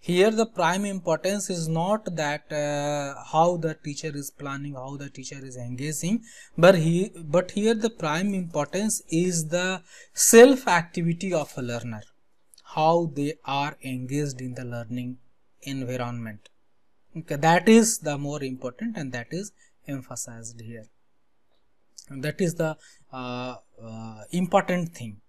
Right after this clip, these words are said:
Then the next one is that, uh, the learner,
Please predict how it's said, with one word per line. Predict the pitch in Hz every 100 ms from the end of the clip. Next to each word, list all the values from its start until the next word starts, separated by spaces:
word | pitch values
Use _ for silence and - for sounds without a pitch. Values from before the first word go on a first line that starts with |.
| _ _ _ _ - - -
Then | 202 240 294 226
the | 202 202 208 214 -
next | 175 208 277 - -
one | 214 202 220 226
is | 170 165
that, | 151 143 147 180
uh, | 175 175 180 170 _ _ _ _ _ _ 170
the | 170
learner, | 175 175 202 202 247 226